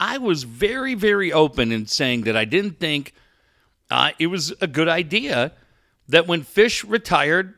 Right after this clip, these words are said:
that they just handed the keys over without doing an open search. God, I couldn't be more thrilled to tell you how wrong I was one of the million times I've been wrong, and I was wrong. Dutch has done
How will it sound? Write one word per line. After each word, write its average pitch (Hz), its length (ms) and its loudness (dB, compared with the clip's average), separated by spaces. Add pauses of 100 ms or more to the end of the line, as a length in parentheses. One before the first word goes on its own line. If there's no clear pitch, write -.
(100)
that 165 220 2
they 175 160 0
just 180 480 -4
handed 165 340 0
the 175 60 -8
keys 247 400 -4
over 147 240 -2
without 170 400 0
doing 185 200 -4
an 190 120 -2
open 190 260 -4
search. 277 320 -6
God, 220 220 0
I 180 80 -2
couldn't 196 240 -4
be 196 100 -4
more 180 260 0
thrilled 190 360 -2
to 147 80 0
tell 151 220 -2
you 147 100 0
how 139 160 4
wrong 147 340 0
I 143 80 2
was 127 380 0
one 117 160 -2
of 101 80 -4
the 101 80 -6
million 185 480 0
times 151 380 -4
I've 127 80 -6
been 120 180 -2
wrong, 113 220 -2
and 127 80 -8
I 147 100 -6
was 180 180 -6
wrong. 294 280 -4 (840)
Dutch 277 260 4
has 202 220 -4
done 170 280 0